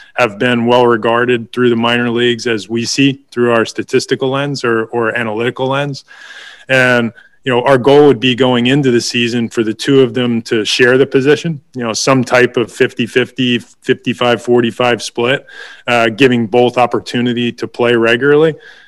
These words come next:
Uh, and there will come a time in the season, and, and, you know, I would imagine in twenty-one, not too many teams go through,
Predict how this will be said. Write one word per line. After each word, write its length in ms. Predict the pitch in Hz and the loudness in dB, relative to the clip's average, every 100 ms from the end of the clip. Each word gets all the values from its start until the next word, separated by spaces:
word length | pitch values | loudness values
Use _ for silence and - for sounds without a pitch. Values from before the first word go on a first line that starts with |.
| - | -4
Uh, 240 | 127 127 127 | 0 2 2
and 400 | 147 143 139 135 123 | 2 4 4 2 0
there 180 | 131 143 | 4 6
will 180 | 139 143 | 6 4
come 220 | 156 147 | 2 2
a 40 | |
time 280 | 139 143 143 | 2 0 2
in 80 | 135 | 0
the 60 | |
season, 640 | 123 - 156 127 117 113 117 | 0 2 2 2 -2 -4 -4
and, 200 | 113 117 | -4 -4
and, 460 | 113 123 117 117 - | -2 0 -2 -4 -6
you 120 | 127 | -4
know, 80 | 117 | 0
I 80 | |
would 120 | 120 120 | 0 0
imagine 440 | 117 127 127 127 | 0 0 0 0
in 80 | 117 | -2
twenty-one, 560 | - 127 120 131 113 - | -2 -2 0 -2 -4 -2
not 200 | 143 - | -2 0
too 100 | 160 | 2
many 160 | 143 | 0
teams 420 | - 147 139 120 | 0 0 0 0
go 240 | - 131 120 | 0 0 0
through, 560 | - 135 135 127 107 | -2 0 4 4 2